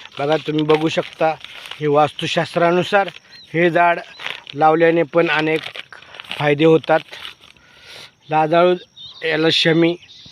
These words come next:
वास्तुशास्त्रानुसार अनेक शुभ गुणधर्म आहेत. लाजाळू झाड हे आपल्या नाजूक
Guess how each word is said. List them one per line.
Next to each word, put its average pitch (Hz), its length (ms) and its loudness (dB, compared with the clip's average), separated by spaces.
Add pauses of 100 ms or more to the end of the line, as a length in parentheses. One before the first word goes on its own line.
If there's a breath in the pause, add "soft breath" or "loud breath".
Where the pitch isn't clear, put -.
(160)
वास्तुशास्त्रानुसार 165 1000 0
अनेक 165 380 0
शुभ 185 260 -4
गुणधर्म 185 540 0
आहेत. 123 260 -4 (1700 soft breath)
लाजाळू 147 320 2
झाड 151 260 0
हे 139 180 -4
आपल्या 147 340 -2
नाजूक 147 460 0